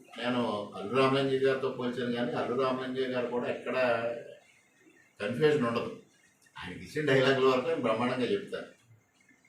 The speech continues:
మరీ స్క్రిప్ట్ రైటర్స్ మరీ మాడాకి ఇచ్చేయడం వల్ల వచ్చిన ప్రాబ్లమ్స్ ఇవన్నీ. మరీ మాడా స్థాయిలో ఉన్న వ్యక్తికి ఇలాంటి స్క్రిప్ట్లు, పెద్ద పెద్ద స్క్రిప్ట్లు ఇచ్చేస్తే ఈ సమస్యలన్నీ తలెత్తుతూ ఉన్నాయి. ఇక ఆయన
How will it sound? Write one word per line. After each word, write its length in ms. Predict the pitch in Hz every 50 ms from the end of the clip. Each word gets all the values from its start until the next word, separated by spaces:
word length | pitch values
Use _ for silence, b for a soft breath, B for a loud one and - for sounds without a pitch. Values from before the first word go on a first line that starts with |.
| - 90
మరీ 420 | - 196 123 160 180 180 180 170
స్క్రిప్ట్ 280 | - 160 151 147 147 147
రైటర్స్ 300 | 147 147 143 135 135 151
మరీ 280 | 139 123 127 139 156
మాడాకి 440 | - - - - - 143 143 143 135
ఇచ్చేయడం 320 | 127 - - 131 123 123
వల్ల 240 | 120 120 120 120 113
వచ్చిన 160 | - - -
ప్రాబ్లమ్స్ 500 | - - 104 113 127 135 135 131 - -
ఇవన్నీ. 520 | 101 95 92 92 95 98 90 80 80 - - - _ _ _ _ _ _ - 92
మరీ 360 | - - 127 143 151 156 160
మాడా 400 | 147 143 131 139 139 143 143 139
స్థాయిలో 380 | - - 139 131 135 131 135
ఉన్న 140 | 135 131 127
వ్యక్తికి 320 | 117 110 - - 139 135 139
ఇలాంటి 260 | 127 127 123 120 -
స్క్రిప్ట్లు, 380 | - - - - - - 151
పెద్ద 280 | 131 - 185 208 220 -
పెద్ద 160 | 139 131 135
స్క్రిప్ట్లు 420 | 131 135 127 117 - - - 123 120
ఇచ్చేస్తే 760 | - - 120 107 - - 104 98 92 98 - - - - - _ _ _ _ _ _ _ _ _ _ _ _ _ _ - - -
ఈ 100 | - 160
సమస్యలన్నీ 960 | - - - - 151 147 143 147 143 139 139 147 147 151 160 165 165 165 160 143
తలెత్తుతూ 640 | 123 117 - - - - 113 113 110 - 107 - -
ఉన్నాయి. 320 | - - - - - - - - - _ _ _ _ _ _ _ _ _ _ _ _ _ - _ _ _ - 127 127
ఇక 60 | 135
ఆయన 580 | 135 135 131 127 127 123 117 110 104 - -